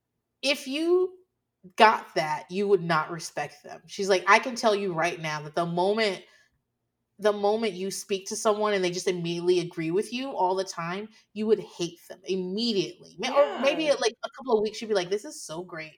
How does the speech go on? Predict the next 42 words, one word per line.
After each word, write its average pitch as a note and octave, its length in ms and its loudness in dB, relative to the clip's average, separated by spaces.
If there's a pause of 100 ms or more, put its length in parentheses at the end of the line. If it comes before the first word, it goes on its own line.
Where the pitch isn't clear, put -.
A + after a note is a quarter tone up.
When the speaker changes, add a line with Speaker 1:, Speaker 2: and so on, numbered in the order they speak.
(280)
Speaker 1:
I'm F3 140 -10
getting E3 240 -4
my A#3+ 160 -4
way. D#3+ 260 -2
This E3 160 -14
person F3+ 380 -6
agrees D#3+ 440 -10
with - 120 -16
everything E3+ 280 -10
I'm G#3 120 -10
saying.' D#3 260 -12 (300)
But G#3+ 100 4
after B3 200 4
a B3+ 80 -2
while, D4+ 300 6
you're A#3 100 0
gonna A#3 180 0
be A#3 180 -4
like, A3 380 0
you're A3 140 -6
not C4 160 -4
gonna C4+ 140 -8
respect A3 380 -4
them." E3+ 120 -6
And - 80 -8
I A#3+ 140 0
bet A3 360 0
you, - 80 -18 (160)
just C#4+ 160 -4
like F4 80 4
you D4 80 -8
said, F#3+ 200 2
I F3+ 60 2
bet - 140 0
he C#4+ 80 -8
treats C4 240 -10
her A3 60 4
exactly F#3 400 2
how G3+ 60 4
he F#3+ 80 0
treats F3 280 -6
Gretchen. F#3+ 440 -2